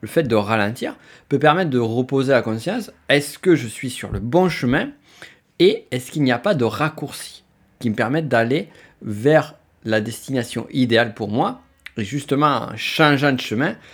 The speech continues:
ça pourra peut-être aider. Ou en amorçant une transition sur son chemin de vie. Alors, la question de,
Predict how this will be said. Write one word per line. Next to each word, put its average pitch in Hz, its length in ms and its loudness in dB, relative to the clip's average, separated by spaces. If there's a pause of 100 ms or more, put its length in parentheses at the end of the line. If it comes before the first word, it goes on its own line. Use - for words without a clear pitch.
(160)
ça - 220 -6
pourra 160 340 0
peut-être 147 240 -4
aider. 120 220 -4
Ou 120 180 2
en 131 160 4
amorçant 165 540 0 (120)
une 123 160 -2
transition 156 720 -2
sur 156 220 -10
son 110 200 -6
chemin 135 420 -2
de 110 120 -2
vie. - 220 -12 (2250)
Alors, 143 340 6 (920)
la 170 160 6
question 214 560 -2 (580)
de, 123 220 -2